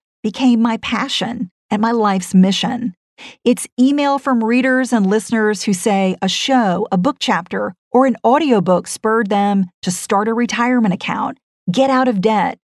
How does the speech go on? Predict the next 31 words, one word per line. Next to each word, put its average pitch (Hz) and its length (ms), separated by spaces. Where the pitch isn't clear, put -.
or 214 60
make 220 280
a 214 100
life-changing 208 960
financial 202 520
decision 180 500
for 185 140
the 180 80
better. 208 520
Serving 415 400
others 196 460
as 190 200
an 185 180
educator, 220 760
speaker, 226 600
and 196 240
advocate 196 600
is 226 140
what 233 220
makes 220 300
me 240 180
feel 220 320
fulfilled, 202 720
and 214 100
I 220 100
hope 294 280
it 240 80
will 202 140
be 196 120
my 185 140
legacy. 185 800